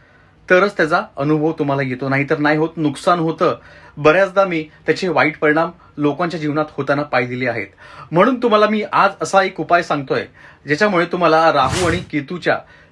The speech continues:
पिढेपासून मुक्तता मिळणार आहे. मित्रांनो, दुर्गा सप्तशतीचा सहावा पाठ तुम्हाला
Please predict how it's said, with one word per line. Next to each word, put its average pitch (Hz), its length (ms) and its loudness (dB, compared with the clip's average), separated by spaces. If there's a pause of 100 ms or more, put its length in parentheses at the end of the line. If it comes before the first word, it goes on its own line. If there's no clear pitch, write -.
(140)
पिढेपासून 175 600 0
मुक्तता 147 360 -4
मिळणार 120 320 -4
आहे. 110 180 -8 (560)
मित्रांनो, 160 420 2 (500)
दुर्गा 165 500 2
सप्तशतीचा 160 840 -4 (400)
सहावा 156 360 2 (120)
पाठ 160 260 0 (140)
तुम्हाला 156 360 0